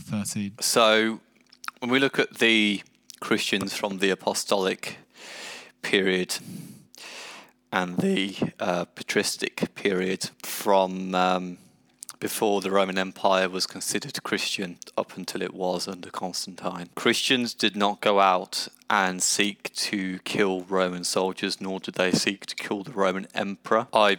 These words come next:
Speaker 2: believe in Romans in regards to the law, I hope it's Romans anyway, is that the law is there not simply to be acknowledged, but to be followed.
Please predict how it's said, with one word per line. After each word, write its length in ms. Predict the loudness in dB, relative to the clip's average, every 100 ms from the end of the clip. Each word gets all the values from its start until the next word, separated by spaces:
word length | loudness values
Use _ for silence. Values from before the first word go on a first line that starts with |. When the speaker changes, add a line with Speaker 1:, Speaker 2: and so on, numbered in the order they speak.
| 0
Speaker 2:
believe 880 | 0 4 6 6 2 0 -4 -10 -6
in 160 | -4 -2
Romans 720 | 4 6 6 2 -4 -4 -6 -8 -8 -2
in 260 | 0 0
regards 800 | 0 4 6 6 2 -2 -4 -4 -6
to 300 | -4 -2 0
the 500 | 0 0 -2 -6 -12 -20 _ -12
law, 640 | -4 0 2 2 0 -2 -6
I 100 | 0
hope 300 | 2 2 -2
it's 160 | -6
Romans 400 | -2 -2 -2 0
anyway, 460 | 0 0 2 2 2 -2
is 220 | -2 -2 2
that 680 | 6 6 4 -2 -2 -4 -2
the 100 | 0
law 420 | 4 4 4 2 0
is 280 | 0 2 4
there 540 | 6 6 6 4 2 0 -20 -20 _ _ _
not 280 | 0 0 0 _ _
simply 580 | -2 -2 -2 2 2 2
to 100 | -4
be 240 | 0 2
acknowledged, 800 | 2 -2 0 2 2 -4 -8 -10 -6
but 160 | -4
to 240 | -6 -12 -6
be 120 | -4
followed. 640 | 0 4 6 6 2 -2